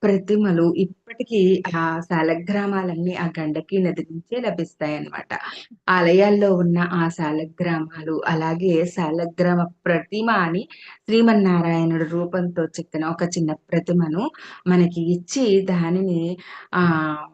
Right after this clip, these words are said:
మంత్రయుక్తంగా మన చేత దానం స్వీకరిస్తారు. అలా శాలగ్రామ దానం చేయడం కూడా ఒక విశేషము. అలాగే కన్యాదానము. కన్యాదానం కూడా ఎంత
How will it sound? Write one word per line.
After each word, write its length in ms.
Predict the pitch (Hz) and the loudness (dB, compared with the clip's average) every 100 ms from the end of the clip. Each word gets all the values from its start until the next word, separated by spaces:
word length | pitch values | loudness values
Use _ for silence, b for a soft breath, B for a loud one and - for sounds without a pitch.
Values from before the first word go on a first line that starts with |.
| _ _ _ _ _ _ - | _ _ _ _ _ _ 0
మంత్రయుక్తంగా 1120 | 185 185 180 220 202 175 _ 170 165 175 196 165 185 - - | 4 4 2 2 0 -2 _ -2 0 0 -2 -2 -6 -10 -6
మన 200 | 170 165 | -4 -4
చేత 440 | 170 175 160 156 151 156 180 | -4 -4 -6 -4 -6 -6 -10
దానం 440 | _ 156 151 165 175 247 | _ -10 -8 -4 -4 -6
స్వీకరిస్తారు. 1080 | - 220 185 165 156 - _ 156 160 165 156 B B B 175 | 0 2 4 2 -2 -6 _ -10 -2 -2 -2 B B B 2
అలా 220 | 170 180 | 4 4
శాలగ్రామ 840 | 175 165 156 156 180 202 202 196 | 2 0 2 -2 -2 -2 0 0
దానం 500 | 175 175 156 156 170 - _ _ _ _ - | -2 -4 -4 -4 -8 -16 _ _ _ _ 0
చేయడం 420 | 185 175 170 165 | 2 4 2 -4
కూడా 340 | - 160 180 - - | -6 -6 -6 -10 -4
ఒక 220 | 190 180 | -2 0
విశేషము. 680 | 151 147 - 147 - 156 160 151 | -2 -2 -4 -8 -8 -8 -6 -4
అలాగే 480 | 156 160 170 202 170 170 B B B - | -4 -4 0 2 4 2 B B B -4
కన్యాదానము. 840 | 214 196 180 156 151 156 151 151 151 - _ 196 | 2 6 6 4 0 -4 -4 -4 -8 -12 _ 0
కన్యాదానం 720 | 175 180 208 202 175 170 170 | 2 2 0 -2 -2 -2 -4
కూడా 320 | 175 165 175 190 165 - 175 | -4 -4 -2 -2 -4 -6 -4
ఎంత 320 | 165 170 175 | -4 -4 -6